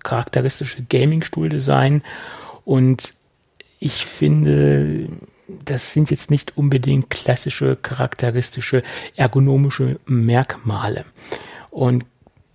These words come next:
Herman Miller sagt auch, dass sie halt auch, äh, den Gamern ermöglichen möchten, ähm, ergonomisch zu sitzen. Und ich denke, mit dem Stuhl, äh, sind sie dem, dem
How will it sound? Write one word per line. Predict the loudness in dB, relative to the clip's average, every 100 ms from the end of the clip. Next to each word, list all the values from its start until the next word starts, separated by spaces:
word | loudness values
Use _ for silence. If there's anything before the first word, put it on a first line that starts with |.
| _
Herman | 0 2 4
Miller | 2 2 2
sagt | 0 -2
auch, | 2 2 2 -4
dass | -6 -6
sie | -4 -4 -2 -2
halt | -2 -2
auch, | -6 -10 -12
äh, | -10 -6 -2
den | 0 0
Gamern | 2 4 6 6 4 0
ermöglichen | -2 0 -2 -4 -4 -2
möchten, | -2 -4 -6 -4 -4 -6 -18 -20 -18 -6
ähm, | -2 0 0 -2 -6 _ _ -6
ergonomisch | 0 4 6 4 2
zu | -2 -4
sitzen. | -2 -2 -2 -4 _ _ -16 -16 -16 -6
Und | 0 0
ich | 0
denke, | 0 2 2
mit | -2
dem | -4
Stuhl, | -4 0 0 0 -2 -2 -2 -6
äh, | -6
sind | -2 -2
sie | -2
dem, | 0 0 0 -2
dem | -4 -4 -4